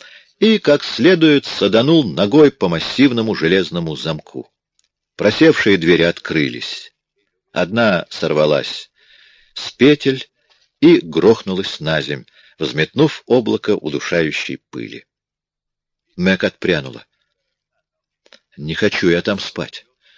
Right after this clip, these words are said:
Там жутко». «Да не утомляй». Чак был не в настроении, чтобы выслушивать этот суеверный бред. Ему хотелось есть, он устал.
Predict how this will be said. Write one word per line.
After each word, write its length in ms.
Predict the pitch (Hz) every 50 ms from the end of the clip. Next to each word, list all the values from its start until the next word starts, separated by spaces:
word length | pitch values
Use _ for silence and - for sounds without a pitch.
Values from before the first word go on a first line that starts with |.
| _ _ _ _ _ _ _ _
Там 300 | - 71 78 175 190 180
жутко». 600 | - - - 160 92 95 - - - 113 95 - _ _ _ _ _ _ _ _ _ _ _ _ _ _ _ _ _ _ _ _ _ _ _ _ _ _
«Да 200 | - - 85 80
не 160 | 87 95 98
утомляй». 1000 | 101 101 - - 107 98 98 95 92 95 92 87 78 69 62 57 - - - _ _ _ _ _ _ _ _ _ _ _ _ _ _ _ _ _
Чак 320 | - - - 117 117 101 85
был 200 | 90 101 95 90
не 120 | 87 85
в 40 | 82
настроении, 760 | 82 82 - - - 87 85 87 110 147 151 139 127 110 92
чтобы 400 | - - - 90 87 92 87 - - - -
выслушивать 640 | 87 90 98 - - 107 110 - - 98 90 90 -
этот 300 | 101 92 - 92 - -
суеверный 640 | - - - 101 92 90 87 82 82 76 76 80 82
бред. 400 | 71 73 76 67 58 - _ - _ _ _ _ - - - - _ _ _
Ему 220 | - 104 139 180 156
хотелось 560 | - 143 123 - 151 147 135 123 - - -
есть, 560 | 78 67 78 - 69 - - - - - - -
он 180 | - 151 151
устал. 520 | 139 - - - - - - 85 69 62